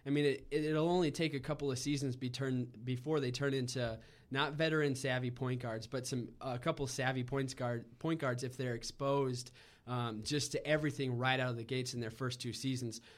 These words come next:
So if I'm looking at their third, fourth, and fifth seasons, they're gonna be ready to ball. I mean, they're gonna be ready, especially when you're looking at other point guards that get eased into the action.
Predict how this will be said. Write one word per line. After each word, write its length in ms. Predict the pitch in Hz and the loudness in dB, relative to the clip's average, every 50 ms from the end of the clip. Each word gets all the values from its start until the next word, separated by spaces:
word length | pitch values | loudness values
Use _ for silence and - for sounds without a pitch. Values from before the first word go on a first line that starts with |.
| - - | -18 -8
So 140 | - 147 | -4 -4
if 80 | 135 123 | 0 0
I'm 180 | 151 156 170 165 | 2 2 2 2
looking 220 | 160 156 156 139 | 0 0 0 -2
at 100 | 127 123 | -2 -2
their 100 | 123 113 | -4 -6
third, 300 | 107 - - 147 147 147 | -4 -2 0 0 0 0
fourth, 240 | 147 143 147 143 123 | 0 0 0 0 0
and 80 | 131 117 | -2 -2
fifth 200 | 123 147 151 147 | -2 -2 -2 -2
seasons, 460 | - - 185 180 165 190 190 175 - - - - - - | -2 -2 -2 -2 0 0 0 -2 -2 -6 -16 -20 -8 -2
they're 100 | - 165 | -2 0
gonna 160 | 160 165 151 | 2 2 2
be 100 | 139 131 | 4 2
ready 360 | 131 127 127 131 131 131 127 123 | 2 2 0 0 0 0 0 -2
to 80 | 117 | -2
ball. 400 | 107 123 120 120 110 101 95 - 117 | -2 -2 0 0 0 -2 -4 -4 -4
I 40 | 120 | -2
mean, 120 | 123 120 | 0 0
they're 140 | 127 135 143 | 2 2 2
gonna 160 | 147 151 139 | 2 2 2
be 160 | 127 120 117 | 2 0 0
ready, 560 | 117 117 120 127 131 131 123 117 110 104 110 - - - - _ | -2 -2 -2 0 0 0 0 0 -2 -4 -6 -8 -12 -18 -14 _
especially 400 | 123 120 123 - 139 139 - 135 | -8 -6 -2 0 0 0 0 0
when 140 | 131 131 131 | 0 0 0
you're 100 | 131 127 | 0 0
looking 300 | 127 127 123 - 131 123 | -2 -2 -2 -2 -2 -2
at 60 | 120 | 0
other 180 | 123 135 139 127 | 0 0 0 -2
point 280 | 127 - 127 127 123 123 | -2 -2 -2 -2 -2 -2
guards 220 | 123 117 113 - | -4 -6 -6 -8
that 80 | 120 - | -8 -8
get 180 | 123 117 - | -8 -8 -6
eased 360 | - 123 127 127 127 117 - | -6 -4 -2 0 -2 -2 -2
into 240 | 127 123 123 120 123 | -2 -4 -4 -4 -4
the 160 | 110 113 110 | -6 -4 -2
action. 460 | 117 113 113 123 123 - 120 117 117 | -2 -2 -2 -4 -4 -4 -6 -6 -6